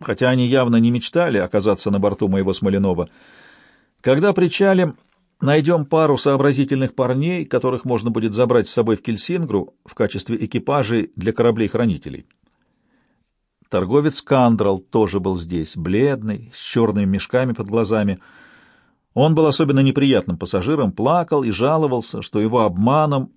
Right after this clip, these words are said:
вовлекли в предательство. А однажды он даже попытался подкупить Лифтрина обещаниями больших денег в будущем, если капитан отпустит его на берег и не выдаст его. Элис отвернулась от торговца.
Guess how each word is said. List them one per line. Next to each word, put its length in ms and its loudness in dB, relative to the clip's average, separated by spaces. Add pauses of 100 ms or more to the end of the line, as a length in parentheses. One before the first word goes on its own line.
вовлекли 520 0
в 60 -6
предательство. 720 -2 (840)
А 140 0
однажды 340 0
он 100 4
даже 260 2
попытался 540 -2
подкупить 520 -4
Лифтрина 460 -2
обещаниями 720 -2
больших 360 -2
денег 340 -4
в 80 -10
будущем, 500 -4 (580)
если 260 -4
капитан 420 0
отпустит 520 -2
его 140 -2
на 120 0
берег 320 -2
и 160 -4
не 140 2
выдаст 440 0
его. 240 -12 (840)
Элис 480 -2
отвернулась 720 -2
от 120 -10
торговца. 540 -10